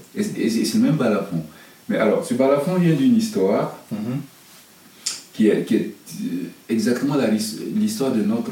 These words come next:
Speaker 1: ancêtre Bala Faseke Kouyaté, le premier, euh, des Kouyaté.
Speaker 2: Mhm.
Speaker 1: Donc, euh, qui est notre ancêtre commun de, à tous les Kouyaté. Et lui,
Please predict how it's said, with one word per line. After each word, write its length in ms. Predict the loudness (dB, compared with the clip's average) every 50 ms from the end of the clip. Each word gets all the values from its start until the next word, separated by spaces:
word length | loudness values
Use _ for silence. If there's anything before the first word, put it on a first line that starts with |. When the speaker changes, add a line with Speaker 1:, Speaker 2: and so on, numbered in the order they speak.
| -4 -4
Speaker 1:
ancêtre 480 | -4 -2 -2 -2 -2 -2 -4 -6 -10 -14 -12 -12
Bala 540 | -12 -8 -6 -4 -2 0 0 0 0 -2
Faseke 580 | -2 -4 -6 -6 -4 -4 -4 -4 -2 -4 -4 -4
Kouyaté, 540 | -2 -2 0 0 0 -2 -4 -6 -6 -4 -2 -2
le 80 | -4 -4
premier, 760 | -4 -6 -2 2 2 4 4 4 4 4 4 2 2 -2 -6 -10 -18 -20 -20 -20 _ _ _ _ _ -20 _ _ _ _ _ _ -20 _ _ _ _ -6
euh, 320 | -4 0 0 0 2 2 2
des 120 | 0 0
Kouyaté. 520 | -2 -4 -4 -4 -4 -4 -6 -8 -10 -12 -12 -14 -14 -14 -12
Speaker 2:
Mhm. 80 | -10 -10 -10 -10 -10 -12 -10 -10
Speaker 1:
Donc, 160 | -10 -10 -10 -12 -16 -20 -20 -14 -10 -8
euh, 580 | -6 -4 -4 -4 -6 -6 -8 -8 -10 -10 -12 -12 -14 -14 -16 -16 -16 -18 -18 -18 -20 -20 -20 -16
qui 100 | -14 -12
est 40 | -10
notre 280 | -10 -10 -12 -12 -12 -12
ancêtre 460 | -12 -12 -12 -12 -12 -14 -14 -16 -18 -16
commun 340 | -14 -10 -6 -6 -4 -4 -6 -8 -12 -16 -20 _ -20 -20 -20 -20 -20 -20 -20 -20 -20 -20 _ -14
de, 240 | -12 -10 -10 -8 -8 -10 -10 -10 -12
à 40 |
tous 140 | -10 -6 -6 -6
les 80 | -6
Kouyaté. 640 | -6 -6 -6 -6 -6 -6 -6 -4 -4 -4 -4 -4 -8 -12 -20 -20 -20 -20 -20 -20 -20 -20 -20 -20 -20 -20 _ _ -6
Et 100 | -2 0
lui, 440 | 2 4 4 4 4 2 0 -2